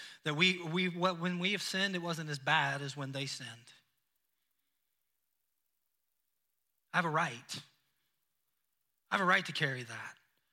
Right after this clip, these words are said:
I would never do what they did. Would never treat someone that way. You know, the word sin is an archery term.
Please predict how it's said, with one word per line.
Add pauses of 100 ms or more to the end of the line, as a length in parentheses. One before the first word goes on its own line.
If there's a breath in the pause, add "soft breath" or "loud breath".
(240)
I
would
never
do
what
they
did. (1700)
Would
never
treat
someone
that
way. (2250)
You
know,
the
word
sin (960)
is
an
archery
term.